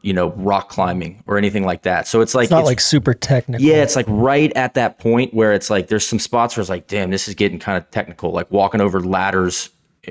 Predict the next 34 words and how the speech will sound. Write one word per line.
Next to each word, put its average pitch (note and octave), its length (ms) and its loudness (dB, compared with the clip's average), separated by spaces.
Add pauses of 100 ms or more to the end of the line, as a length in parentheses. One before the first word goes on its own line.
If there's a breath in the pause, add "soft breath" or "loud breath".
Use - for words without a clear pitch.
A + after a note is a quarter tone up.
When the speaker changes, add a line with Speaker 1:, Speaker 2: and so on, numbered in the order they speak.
Speaker 1:
with, G2+ 300 -2
like, F2 220 -2 (200)
you G#2 100 0
know, D#2 220 -2 (380)
five G2+ 180 0
hundred F#2+ 240 0
foot F#2+ 320 -2 (380 loud breath)
crevasses F#2 540 -2
below F#2 240 0
you. F2 120 0
Like, F#2+ 220 -2
yeah, D#3+ 120 4
that's A#2+ 200 -2
a D3+ 60 4
little B2 440 2
unnerving. G2+ 540 0
And G2 100 0
then C#3+ 80 0
you E3+ 60 2
got E3 160 2
the, B2 240 2
the G#2+ 100 2
axe, G#2+ 440 -2
and G2+ 100 0
we G#2+ 60 2
had A2 100 0
to G2+ 80 -4
do G#2+ 180 0
all G#2 120 4
this G2 180 0
safety G2 340 -2
stuff F#2+ 380 -2
with, F2 100 -4
like, E2+ 160 -8